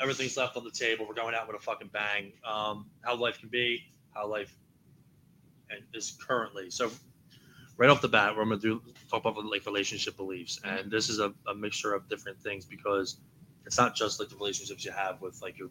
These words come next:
Speaker 1: your boyfriend, girlfriend, whatever be your choice, but this is kind of also, like, a focus on, like, with, like, with family. Um, so when you think about, like, re-, like, relationship beliefs, and I,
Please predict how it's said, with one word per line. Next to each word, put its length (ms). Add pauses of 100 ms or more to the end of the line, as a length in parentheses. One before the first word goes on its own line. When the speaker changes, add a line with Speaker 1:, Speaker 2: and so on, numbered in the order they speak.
Speaker 1:
your 80
boyfriend, 400
girlfriend, 320
whatever 240
be 140
your 160
choice, 640 (180)
but 300 (320)
this 160
is 120
kind 160
of 80
also, 220
like, 100
a 60
focus 380
on, 120
like, 140
with, 180
like, 160
with 120
family. 760
Um, 440 (760)
so 160
when 100
you 60
think 140
about, 100
like, 100
re-, 220
like, 160
relationship 540
beliefs, 520
and 240
I, 100